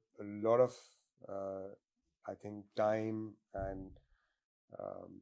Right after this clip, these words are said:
thinking probably that I thought,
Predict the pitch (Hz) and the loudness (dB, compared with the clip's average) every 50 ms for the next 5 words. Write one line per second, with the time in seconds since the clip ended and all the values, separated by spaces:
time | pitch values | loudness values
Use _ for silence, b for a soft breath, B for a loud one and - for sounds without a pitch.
0 | - _ _ - 113 113 113 110 - 113 113 110 107 104 104 107 - - _ - | -20 _ _ -6 -4 -4 -4 -2 -2 -2 0 -2 -2 -6 -10 -12 -16 -16 _ -2
1 | 107 104 104 101 101 104 110 110 98 110 104 101 101 101 101 98 98 104 - _ | 0 0 0 0 -2 -2 -4 -2 -2 -2 0 0 0 0 0 -2 -6 -8 -12 _
2 | _ _ _ _ _ _ _ _ _ - 123 131 135 | _ _ _ _ _ _ _ _ _ 2 6 6 6